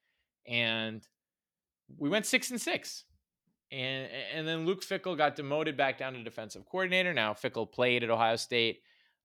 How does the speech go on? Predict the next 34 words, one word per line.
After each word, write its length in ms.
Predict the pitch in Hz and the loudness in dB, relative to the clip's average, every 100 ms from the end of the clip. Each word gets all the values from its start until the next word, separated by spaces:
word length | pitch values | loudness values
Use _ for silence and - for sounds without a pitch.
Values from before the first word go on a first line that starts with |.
| - | -6
Uh, 280 | 98 95 - | -2 0 2
I 100 | 180 | 4
wouldn't 220 | 156 139 | 2 0
necessarily 340 | 120 - 120 | -4 0 -2
call 140 | - 110 | 0 -2
him 60 | |
a 60 | 104 | 2
legendary 460 | 104 107 120 101 98 | 2 2 0 -2 0
player, 320 | 101 95 95 | -2 -2 -2
but 100 | 92 | -4
certainly 500 | 123 95 107 104 104 | -4 -4 -6 -6 -4
a, 320 | 95 95 - _ _ _ _ _ - _ _ - - | -4 -6 -10 _ _ _ _ _ -20 _ _ -20 -14
you 100 | 113 | -8
know, 260 | 87 85 - | -8 -10 -18
a 40 | |
program 520 | - 131 127 127 120 | -2 0 2 0 0
great, 440 | 110 110 107 131 - | 0 2 2 2 -6
a 60 | 104 | -8
program 440 | - 117 113 107 | -2 -2 -2 -6
favorite 520 | 101 127 131 107 107 117 | -4 2 2 2 -4 -2
as 140 | 107 | -6
a 60 | 101 | -6
player. 520 | - 120 104 98 123 _ _ _ _ 117 | -2 0 0 -4 -6 _ _ _ _ -2
Then 500 | 139 151 147 151 160 _ - | 4 4 2 -2 -12 _ -12
became 260 | 123 139 | -4 -2
a 80 | 123 | -2
very 260 | 110 135 131 | 2 2 4
high-ranking 540 | 127 127 123 120 127 | 2 0 0 -4 -8
coach 460 | 110 104 120 - - _ _ - | -4 -4 -4 -10 -12 _ _ -4
on 120 | 110 | -2
a 120 | 117 | 0
national 420 | 117 120 - 123 110 | 2 2 2 -6 -6
championship 640 | 117 101 104 95 110 92 | -4 -4 -8 -6 -6 -6
team 380 | - 95 98 120 | -8 -6 -6 -10